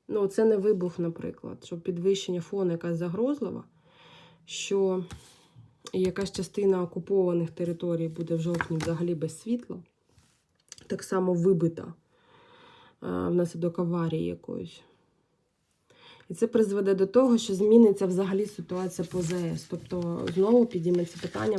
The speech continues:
або передачі, або звільнення цієї території. От саме там, от, та частина, як кажемо так, південна, да, області, там прям буде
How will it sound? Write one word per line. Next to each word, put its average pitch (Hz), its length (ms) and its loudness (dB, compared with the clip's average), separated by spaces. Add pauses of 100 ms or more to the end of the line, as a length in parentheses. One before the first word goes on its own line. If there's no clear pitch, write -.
(120)
або 175 200 -2
передачі, 180 640 -4
або 170 140 -2
звільнення 202 580 4
цієї 180 300 -2
території. 170 600 -4 (640)
От 175 160 -8
саме 220 300 2
там, 190 640 0
от, - 480 -8
та 190 120 -2
частина, 277 580 2 (680)
як 170 120 -4 (140)
кажемо 170 280 -2
так, - 140 -10
південна, 170 640 0
да, 202 280 -6 (1900)
області, - 680 -4
там 226 200 2
прям 190 540 0
буде 175 680 0